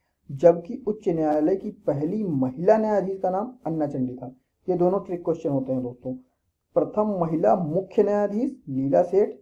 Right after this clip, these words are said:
जबकि पहली महिला न्यायाधीश का नाम अन्ना चंडी।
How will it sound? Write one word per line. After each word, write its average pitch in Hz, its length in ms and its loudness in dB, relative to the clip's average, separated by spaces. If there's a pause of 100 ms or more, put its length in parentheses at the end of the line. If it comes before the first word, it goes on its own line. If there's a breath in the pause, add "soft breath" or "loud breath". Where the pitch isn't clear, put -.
जबकि 147 320 -6
पहली 156 460 -4
महिला 139 480 2
न्यायाधीश 151 400 0
का 127 100 -4
नाम 175 240 -4 (100)
अन्ना 139 200 -2
चंडी। 123 280 -10